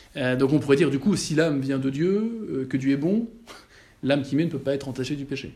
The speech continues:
J'avais répondu, je crois, mais je le redis, hein, c'est par, euh, redondance, euh, que l'âme est entachée du péché originel, car c'est le corps, en fait, hein,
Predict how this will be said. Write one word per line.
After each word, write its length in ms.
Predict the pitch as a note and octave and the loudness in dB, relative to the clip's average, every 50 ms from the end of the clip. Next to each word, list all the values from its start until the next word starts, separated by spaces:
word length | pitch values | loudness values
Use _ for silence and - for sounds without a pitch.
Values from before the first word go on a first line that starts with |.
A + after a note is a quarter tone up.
| - - | -14 -12
J'avais 240 | G#2+ A2 A2 A#2 | -10 -8 -6 -6
répondu, 320 | A#2 A#2 A#2 B2 B2+ C#3 C3+ | -6 -6 -6 -6 -6 -4 -4
je 60 | B2+ | -6
crois, 200 | A2+ A#2+ D#3 E3 | -6 -6 -6 -6
mais 80 | D#3 B2 | -6 -6
je 80 | A2+ | -6
le 80 | A2+ G#2+ | -8 -10
redis, 280 | G#2+ A2+ C#3+ G3+ A3 G#3+ - - - - - - | -8 -4 -4 -4 -4 -4 -8 -16 -18 -18 -14 -10
hein, 160 | B2+ E3+ G3 - - - - | -10 -10 -10 -12 -16 -20 -20
c'est 500 | - - - - - D3 D3 C#3+ C#3+ D#3 - - - - _ | -20 -20 -18 -10 -6 -4 -4 -4 -4 -6 -10 -16 -20 -12 _
par, 360 | - D3 D3 C#3+ C3+ C3 C3 - C#3+ | -4 -4 -4 -4 -6 -8 -10 -10 -10
euh, 120 | C3 B2+ B2 B2 | -8 -8 -4 -2
redondance, 720 | D3 F3 F#3 F#3+ F#3 F3 F#3 F#3 E3+ D3+ C3+ - - - - - F3 | 0 0 0 0 2 2 2 2 0 -4 -6 -8 -12 -14 -16 -14 -12
euh, 260 | D#3+ C3+ C3+ C3+ C#3 - - - - - - - - - - - D#3 D#3+ - - | -10 -10 -8 -10 -10 -10 -12 -12 -14 -14 -14 -14 -14 -14 -14 -14 -14 -16 -16 -4
que 100 | - - | 0 2
l'âme 360 | D#3 C#3 D3+ F3 G#3 A3 F#3+ | 4 4 4 4 4 4 2
est 100 | D3 - | 0 0
entachée 460 | - G#3+ G#3+ G#3+ G#3 F3 D#3+ - G3+ F3 | 2 2 2 2 2 -2 -2 -2 -4 -4
du 100 | E3+ D#3 | -4 -4
péché 240 | - D3 C3+ - | -4 -4 -4 -4
originel, 320 | C#3 B2+ C3 C3+ F#3+ A3 G#3+ | -4 -4 -2 -2 -2 -2 -2
car 180 | - D3+ - | -4 -6 -8
c'est 180 | - - - C#3 | -8 -8 -4 -4
le 100 | C#3 C#3 | -4 0
corps, 280 | C3+ - A3 D3+ - B2 | 2 4 4 4 4 0
en 60 | A#2 | -4
fait, 200 | - A2+ G#2 - | -8 -8 -6 -6
hein, 120 | D#3 D#3+ | -6 -8